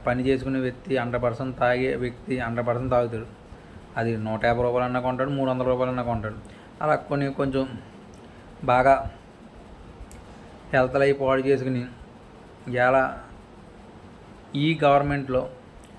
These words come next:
పాత మందు విధానం తీసుకొచ్చి, అంటే మందు విధానం అంటే, పాత మందు విధానం అంటే, ఆ, డ్రా సిస్టమ్, డ్రా సిస్టమ్ తీసుకొచ్చి మంచి నాణ్యత మ-, మద్యం ఇస్తా అని చెప్పారు. అలాగే ఈ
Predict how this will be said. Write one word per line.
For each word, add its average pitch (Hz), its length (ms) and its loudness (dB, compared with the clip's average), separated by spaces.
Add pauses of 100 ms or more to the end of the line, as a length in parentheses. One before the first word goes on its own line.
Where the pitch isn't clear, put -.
(360)
పాత 127 260 4
మందు 139 540 0
విధానం 139 340 4
తీసుకొచ్చి, 135 460 -4
అంటే 135 540 -2
మందు 127 280 -6
విధానం 135 220 2
అంటే, 139 140 -4
పాత 123 260 0
మందు 131 300 -4
విధానం 131 240 0
అంటే, 123 380 -4 (720)
ఆ, - 60 -4
డ్రా 131 360 4
సిస్టమ్, 120 320 -10
డ్రా 131 220 2
సిస్టమ్ 139 200 -6
తీసుకొచ్చి 131 540 -2
మంచి 123 580 -4 (240)
నాణ్యత 131 400 -2
మ-, 135 360 0
మద్యం 131 400 -2
ఇస్తా 131 220 -4
అని 131 180 -2
చెప్పారు. 131 520 -6 (600)
అలాగే 127 280 4 (1700)
ఈ 143 140 2